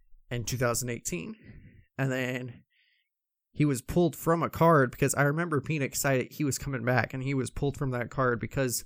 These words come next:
of another failed test based off of it pulsing. Which brings me to the, like, the Jon Jones Izzy beef. Um, <laughs>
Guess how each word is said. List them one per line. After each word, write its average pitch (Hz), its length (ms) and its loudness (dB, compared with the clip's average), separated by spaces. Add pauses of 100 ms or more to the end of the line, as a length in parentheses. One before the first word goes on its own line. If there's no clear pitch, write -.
(880)
of 123 300 0
another 123 420 0
failed 120 360 -2
test 117 400 -2
based 113 260 -4
off 113 260 -4
of 113 480 -2 (520)
it 117 340 0 (280)
pulsing. - 1000 -4 (760)
Which 131 320 -2
brings 160 340 -4
me 143 120 -2
to 156 120 -2
the, 117 160 -6 (100)
like, 123 280 0
the 165 100 0
Jon 135 380 -2
Jones 131 640 -2 (560)
Izzy 139 520 0
beef. - 500 -10 (840)
Um, 120 600 0 (760)
<laughs> - 40 -12